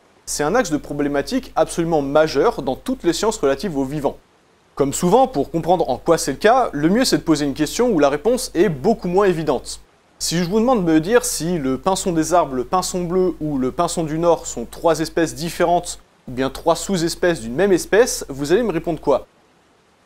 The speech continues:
Là, à moins que vous soyez très calé en ornithologie, je pense que vous avez pas la moindre idée de la réponse. Alors si vous voulez savoir, lâchez un pouce bleu, partagez cette vidéo et à cinq cents likes, je donne la réponse en vidéo.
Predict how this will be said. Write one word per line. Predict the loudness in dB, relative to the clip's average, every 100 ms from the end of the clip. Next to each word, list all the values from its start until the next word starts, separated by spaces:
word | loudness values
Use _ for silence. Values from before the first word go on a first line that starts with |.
| _
Là, | 2 2 4 0
à |
moins | 2 2
que | 0
vous | -4
soyez | -2 -2 -2
très | -6 -6
calé | 2 2 4
en | 2
ornithologie, | 0 0 -2 -2 -2 0 0 0 -2
je | -2
pense | 0 0 -2
que | -6
vous | -2
avez | -2 -4
pas | 0 2
la | 2
moindre | 0 -2
idée | 0 2
de | 2
la |
réponse. | 2 -2 -6 -10 -12 -12 _ _ _ _ _
Alors | -2 0
si | 0 0
vous |
voulez | 2 2
savoir, | 4 2 4 4 4 -2
lâchez | 0 2 2 2
un | 2
pouce | 0 -4
bleu, | -2 2 2
partagez | 2 0 2 0 0
cette | -2 -2
vidéo | 0 4 4 4
et | 2
à | 2
cinq | 0 0
cents | 2
likes, | 4 4 2 -6
je |
donne | -4 2
la | 2
réponse | 2 -2 -4
en | -2
vidéo. | -2 -2 -2